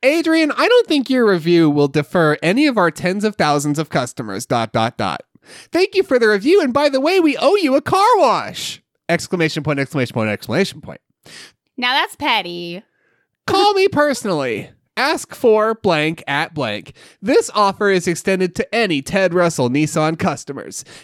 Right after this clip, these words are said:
Speaker 1: Give us a Google review, good or bad, and receive complimentary car wash. Happy motoring, dot, dot, dot, dot, dot, dot, dot, dot, dot."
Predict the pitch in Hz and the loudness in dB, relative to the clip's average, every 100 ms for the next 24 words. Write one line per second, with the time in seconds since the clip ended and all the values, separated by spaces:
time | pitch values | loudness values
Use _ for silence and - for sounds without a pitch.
0 | _ 320 381 - 185 208 294 302 180 147 | _ 2 2 2 0 2 2 4 2 0
1 | 127 107 143 165 143 160 127 151 123 - | -4 0 0 2 2 2 0 -2 -4 -8
2 | - _ - - 190 196 208 - 403 415 | -16 _ -20 -4 -2 0 -2 2 2 2
3 | - 262 311 453 269 196 240 349 - 415 | -2 -2 2 2 2 0 0 0 0 4
4 | 480 427 262 190 127 - - - _ _ | 4 4 2 0 -4 -12 -16 -16 _ _
5 | _ - 110 120 - 214 339 349 220 220 | _ -10 -6 -4 -2 0 2 4 2 0
6 | 220 _ _ _ 151 151 139 147 143 139 | -8 _ _ _ 0 0 0 0 0 0
7 | 131 127 127 120 117 113 104 - 101 95 | -2 0 0 -2 -2 -2 -2 -2 -4 -2
8 | 101 90 87 107 110 131 104 | -2 -4 -2 -2 0 -2 -2